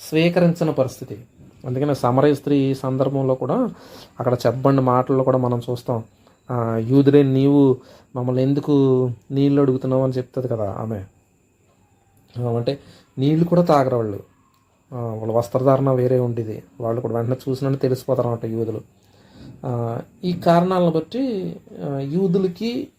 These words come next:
లేదా సమరయులకి చాలా ద్వేష భావాలు అనేవి ఉండేవి. అందుకనే చెప్పేసి వాళ్ళిద్దరూ కూడా పరస్పరం ఎక్కడ కూడా, ఆ, కలుసుకునేవారు కాదు. ఈ కారణాల చేత, ఇద్దరికి పడాపోవడం చేత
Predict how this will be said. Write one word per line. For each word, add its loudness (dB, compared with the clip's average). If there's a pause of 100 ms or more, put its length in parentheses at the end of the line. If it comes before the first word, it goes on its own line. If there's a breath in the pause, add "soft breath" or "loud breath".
(160)
లేదా -4
సమరయులకి -2
చాలా 4
ద్వేష 0
భావాలు 2
అనేవి -2 (600 loud breath)
ఉండేవి. 2
అందుకనే -2
చెప్పేసి -4
వాళ్ళిద్దరూ 4
కూడా 0 (640 soft breath)
పరస్పరం 0
ఎక్కడ 0
కూడా, 2 (800)
ఆ, -8
కలుసుకునేవారు 0
కాదు. -6 (280)
ఈ 0
కారణాల 4
చేత, -4 (140)
ఇద్దరికి -2
పడాపోవడం 0
చేత -4